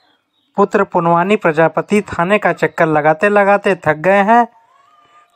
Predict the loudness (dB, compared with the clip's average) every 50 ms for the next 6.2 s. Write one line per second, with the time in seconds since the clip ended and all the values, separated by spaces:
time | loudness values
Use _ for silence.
0 | -8 -4 -4 -2 0 0 0 0 0 -2 -2 -2 -2 -2 -2 0 0 0 2 2
1 | 2 2 2 2 0 0 0 0 0 0 -2 -2 -2 -2 -2 -2 0 0 2 2
2 | 2 2 0 -2 0 0 2 2 2 2 2 0 -2 -4 -4 -4 -2 -2 -2 -2
3 | -2 -6 -4 -4 -4 -4 -2 -2 -2 -2 -2 -2 -2 -2 -2 -2 0 0 -2 0
4 | 0 0 0 0 -2 -6 _ _ _ _ _ _ _ _ _ -2 0 2 2 2
5 | 2 0 0 0 2 2 2 2 2 0 0 0 2 2 2 2 2 2 4 4
6 | 2 2 0